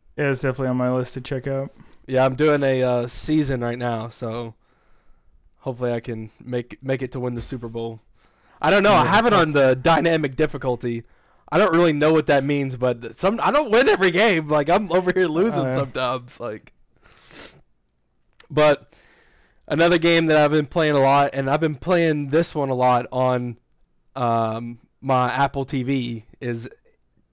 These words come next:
Speaker 2: N B A two K twenty-three. And it's actually a lot more of a game than I thought it would be. Like, it's not so stripped down like how I remember them back in the day.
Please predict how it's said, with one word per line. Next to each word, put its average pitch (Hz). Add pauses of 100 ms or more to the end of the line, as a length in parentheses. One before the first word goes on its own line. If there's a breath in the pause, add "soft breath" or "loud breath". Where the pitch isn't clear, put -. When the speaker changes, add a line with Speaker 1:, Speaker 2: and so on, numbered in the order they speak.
(140)
Speaker 2:
N 151
B 139
A 131
two 135
K 131
twenty-three. 120 (800 soft breath)
And 127
it's 170
actually 196
a 143
lot 151 (640)
more 151
of 143
a 135
game 139
than 127
I 117
thought 127
it 117
would 110
be. 113
Like, 113
it's -
not 139
so 131
stripped 123
down 123 (560 soft breath)
like 123
how 135
I 127
remember 123
them 113
back 117
in 120
the 113
day. 117